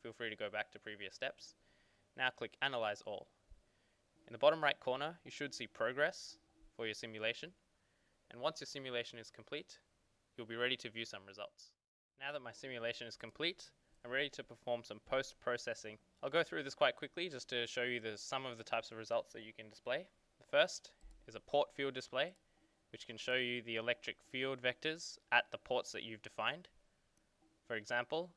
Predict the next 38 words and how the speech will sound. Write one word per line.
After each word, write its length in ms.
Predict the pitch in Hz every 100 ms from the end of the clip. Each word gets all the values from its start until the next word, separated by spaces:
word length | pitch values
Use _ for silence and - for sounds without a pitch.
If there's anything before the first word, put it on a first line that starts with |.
| -
if 140 | -
we 80 | 113
go 160 | 117 113
to 100 | 110
mode 300 | 110 110 110
one, 260 | 123 151
you 80 | 120
can 160 | - 110
see 200 | 120 107
that 200 | - -
this 160 | 123
is 100 | 120
consistent 640 | - 117 120 113 147 147
with 140 | 117 107
the 80 | 110
T 160 | -
E 240 | 113 110 104
one 240 | 113 113
zero 260 | 117 110 110
mode, 320 | 123 156 165 _ _ _ _ _ _ - _ _ _ _ _ _ _ _ _ _ -
with 100 | 104
the 40 |
maximum 480 | 113 123 - 127 113
magnitude 480 | 113 120 110 123 95
in 100 | 104
the 60 |
center 480 | - 143 143 151 151 139
and 100 | 110
minimum 300 | 117 113 107
on 100 | 104
the 60 |
sides, 460 | 101 131 135 143 -
tracing 340 | - 107 104 104
one 240 | 107 120 120
half 200 | 113 110
sine 280 | - 117 107
wave 180 | 104 101
variation, 560 | 107 101 107 117 143